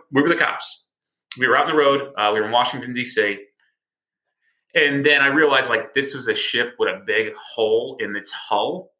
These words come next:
And I was not sitting around hoping that a life, uh, uh, you know, a lifeboat was coming, because I just real-, and, and by the way, half the people I went to the academy with, they quit as well and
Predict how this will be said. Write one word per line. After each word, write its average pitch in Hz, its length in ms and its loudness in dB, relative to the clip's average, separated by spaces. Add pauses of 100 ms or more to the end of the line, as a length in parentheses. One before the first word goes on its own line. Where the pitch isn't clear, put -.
(140)
And 113 140 0
I 123 160 2
was 117 140 -6
not 113 240 0
sitting 113 360 0
around 95 540 0 (320)
hoping 139 440 0
that 110 140 0
a 107 100 2
life, 113 340 0
uh, - 40 -2
uh, 110 320 0
you 117 80 -2
know, 104 100 2
a 104 60 -2
lifeboat 104 340 0
was - 120 -8
coming, 92 260 -6
because 95 520 -2
I 117 140 0
just 98 180 -6
real-, 95 240 -2
and, 143 160 0
and 165 240 -2
by 151 100 2
the 123 80 0
way, - 180 -4
half 139 160 0
the - 60 -6
people 139 220 0
I 113 40 4
went 110 120 2
to 110 60 0
the 101 60 -2
academy 110 280 0
with, 113 220 -2
they 107 100 2
quit 95 260 -4
as 92 140 -10
well 95 220 -6
and 107 140 -8